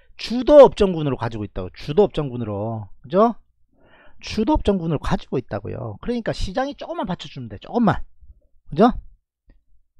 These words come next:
시장 빠지면 어쩔 수 없어요. 왜? 시장 연동되는,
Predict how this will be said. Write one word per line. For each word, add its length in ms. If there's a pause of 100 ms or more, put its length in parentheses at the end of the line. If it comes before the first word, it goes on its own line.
(340)
시장 240
빠지면 300
어쩔 240
수 100
없어요. 640
왜? 220
시장 440
연동되는, 1000